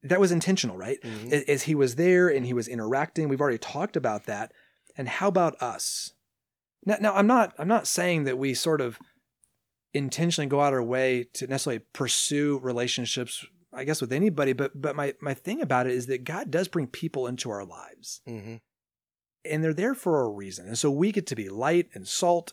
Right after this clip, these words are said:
Speaker 1: and an
Speaker 2: Mm-hmm.
Speaker 1: encouragement and all things that we've been talking about, about how we relate with these people. And this question ties into that. So how do I lovingly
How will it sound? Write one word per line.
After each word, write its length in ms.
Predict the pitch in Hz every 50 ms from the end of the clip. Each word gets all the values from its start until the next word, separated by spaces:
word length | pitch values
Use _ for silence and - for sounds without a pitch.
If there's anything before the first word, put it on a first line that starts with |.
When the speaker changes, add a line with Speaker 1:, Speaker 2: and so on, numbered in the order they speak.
| -
Speaker 1:
and 140 | - 110 104
an 80 | 101 95
Speaker 2:
Mm-hmm. 100 | 92 113
Speaker 1:
encouragement 540 | 113 - - 185 185 180 151 147 160 151
and 100 | 131 127
all 140 | 139 190 247
things 180 | 233 - 240 208
that 60 | 180
we've 100 | 165 165
been 140 | 147 127 113
talking 340 | 110 113 120 117 - 110 98
about, 220 | 92 87 87 92
about 220 | 95 101 104 107
how 300 | 104 - - 135 139 147
we 140 | 151 147 143
relate 440 | 123 117 113 107 107 110 117 135 135
with 120 | 135 120
these 200 | - 113 104 101
people. 520 | - - - 220 226 - - 113 107 107 - - - - - - - _ _ _ _ _ _ _ _ _ _ _ _ _ _ _ _ _ _ _ _ _
And 300 | - 160 160 156 151 131 -
this 380 | 127 113 113 135 170 196 185
question 760 | - - - - 196 220 240 - - - 143 131 123 117 120 120
ties 440 | - - - 165 165 170 151 127
into 320 | 139 165 185 180 - - -
that. 440 | - - - - - _ - - _ _ _ _ _ _ _ _ _ _ _ _ _
So 160 | _ - - 131
how 280 | 117 - 156 156 165
do 140 | 165 160 151
I 100 | 143 139
lovingly 720 | 127 123 120 123 135 135 135 131 131 127 127 123 120 113